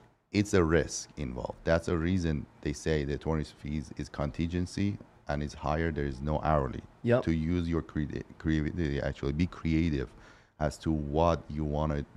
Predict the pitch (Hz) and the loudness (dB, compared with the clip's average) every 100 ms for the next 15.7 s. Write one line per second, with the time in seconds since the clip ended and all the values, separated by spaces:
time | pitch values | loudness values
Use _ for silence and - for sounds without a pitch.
0 | 71 76 101 76 71 - 76 69 67 - | -4 2 4 4 0 -4 -2 -2 -2 0
1 | 87 67 - - - 87 85 78 71 71 | 0 0 -6 -6 2 4 4 2 0 -2
2 | 71 69 78 80 78 - 78 87 - 71 | -2 -2 0 0 -2 -2 2 2 0 -2
3 | 65 - - - 90 101 92 - 80 76 | -4 -6 -18 -4 4 6 6 4 0 0
4 | 71 76 78 82 90 104 85 - - - | -2 -2 0 2 2 4 2 -2 -18 -20
5 | - - 104 107 - - - - 87 82 | -20 -6 0 0 -2 -8 -12 -4 2 6
6 | 95 - 117 87 76 - 64 - 85 95 | 6 6 4 6 2 2 -4 2 2 4
7 | 98 87 87 78 60 - - 82 95 95 | 4 4 2 2 -2 -6 -2 4 4 4
8 | - 82 78 - - - 92 92 95 82 | 2 2 2 0 -6 2 4 4 4 4
9 | 82 107 139 113 113 110 110 - 104 95 | 6 8 8 4 2 4 4 4 4 6
10 | 95 73 76 95 110 - 87 87 101 101 | 6 4 2 2 2 2 0 2 4 4
11 | 85 78 71 78 92 113 113 120 117 120 | 4 4 6 6 6 2 2 2 2 0
12 | 120 120 127 131 147 160 - - - _ | 0 2 4 4 4 2 -4 -20 -20 _
13 | - 127 104 107 107 95 98 123 - 69 | 2 4 6 6 6 6 6 2 0 -4
14 | - 87 - 85 - 82 92 101 98 82 | -2 -2 0 -2 0 4 4 4 2 0
15 | 85 90 85 78 98 82 80 | 2 2 2 2 2 2 0